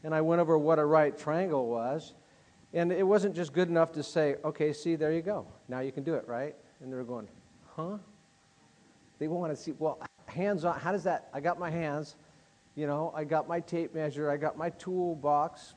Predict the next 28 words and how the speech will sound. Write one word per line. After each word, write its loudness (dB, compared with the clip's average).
bucket, -4
whatever. -4
How -4
do -4
I -4
do -4
it? -6
Give -8
me -8
the -4
hands -6
on." -4
And 0
of 0
course, 4
it 4
was 2
easy 2
to -2
apply 0
it -2
because -4
these -4
V -2
C -6
T -6
tile 2
were -2